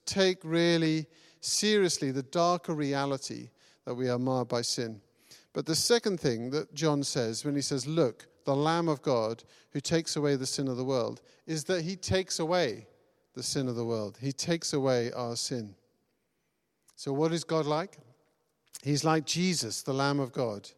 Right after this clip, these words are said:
He makes himself vulnerable on purpose, and he offers himself for slaughter on a cross. And on the cross, he takes upon himself the sin of the world, which is yours and mine,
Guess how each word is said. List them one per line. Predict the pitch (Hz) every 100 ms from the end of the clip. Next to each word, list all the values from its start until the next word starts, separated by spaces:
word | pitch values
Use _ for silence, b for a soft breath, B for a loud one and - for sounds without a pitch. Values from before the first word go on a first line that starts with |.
| _ _ _ _ _ _ _ _ _ _ _ _ _ _
He | -
makes | 143 160 180 -
himself | 151 - 135
vulnerable | 123 123 160 175 175 160 175 143
on | 135
purpose, | 160 151 151 156
and | - 143
he | 147
offers | 151 156 170
himself | 156 151 - 135 131 - B B B
for | -
slaughter | 131 - 156 160 165 -
on | 127 139
a | 131
cross. | - 120 113 - - b b b
And | 139
on | 160 170
the |
cross, | 165 - 180 170
he | 165
takes | - 180 170
upon | 160 - 160
himself | 143 - 147 123
the | -
sin | 127 - 156
of | 139
the | 139
world, | 156 131 110
which | 117 127
is | 117
yours | 139 147 147 139
and | 127
mine, | 156 139 113